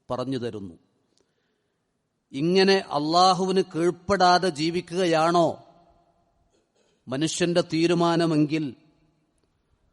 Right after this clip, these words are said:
വരാനിരിക്കുന്ന പരലോകത്ത് അവന്റെ നഷ്ടബോധത്തെക്കുറിച്ച്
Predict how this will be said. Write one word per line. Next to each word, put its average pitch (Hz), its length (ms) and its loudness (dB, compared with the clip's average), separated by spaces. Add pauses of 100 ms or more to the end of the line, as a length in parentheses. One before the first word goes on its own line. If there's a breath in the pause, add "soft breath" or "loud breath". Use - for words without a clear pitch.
(180)
വരാനിരിക്കുന്ന 180 840 2
പരലോകത്ത് 180 960 -2 (1200)
അവന്റെ 175 340 0
നഷ്ടബോധത്തെക്കുറിച്ച് 175 1600 0